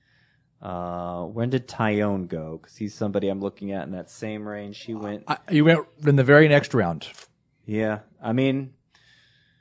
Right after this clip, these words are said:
Speaker 1: maybe round six was the time to do it, but one of those picks probably should have gone to another pitcher, and then I'd feel a lot better about how my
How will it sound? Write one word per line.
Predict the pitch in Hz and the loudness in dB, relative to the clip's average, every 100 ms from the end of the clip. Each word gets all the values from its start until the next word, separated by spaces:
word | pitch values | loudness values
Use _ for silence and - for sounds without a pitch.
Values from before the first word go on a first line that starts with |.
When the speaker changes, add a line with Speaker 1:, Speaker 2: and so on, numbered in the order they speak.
| _ - | _ -4
Speaker 1:
maybe | 120 170 | 0 4
round | 170 175 170 | 6 6 6
six | 180 165 | 0 -2
was | 135 117 | -2 -2
the | |
time | 107 110 101 | 0 0 2
to | |
do | 107 | 2
it, | 104 | 2
but | 123 | 2
one | 135 170 | 6 8
of | 226 | 8
those | 190 165 - | 8 6 6
picks | 170 147 - | 4 4 0
probably | - 131 123 | 4 6 4
should | 113 123 | -2 -4
have | 107 | -2
gone | 107 104 | -2 -2
to | 117 | -4
another | 107 98 90 | -2 -2 -4
pitcher, | 87 95 101 | -6 -8 -6
and | 92 | -8
then | 92 | -6
I'd | 90 | -8
feel | - 101 | -6 -6
a | 87 | -4
lot | 87 85 | -4 -4
better | 95 85 | -6 -6
about | 82 85 71 | -6 -6 -8
how | 92 | -10
my | 85 76 85 | -12 -12 -14